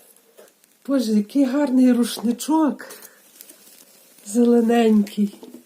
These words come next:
Дивіться, яка краса, дівчатка.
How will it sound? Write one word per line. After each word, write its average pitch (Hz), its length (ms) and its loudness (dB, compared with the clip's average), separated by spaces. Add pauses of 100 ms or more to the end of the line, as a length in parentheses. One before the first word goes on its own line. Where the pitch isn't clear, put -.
(580)
Дивіться, 247 460 2
яка 220 320 0
краса, 226 560 -2
дівчатка. 202 840 -2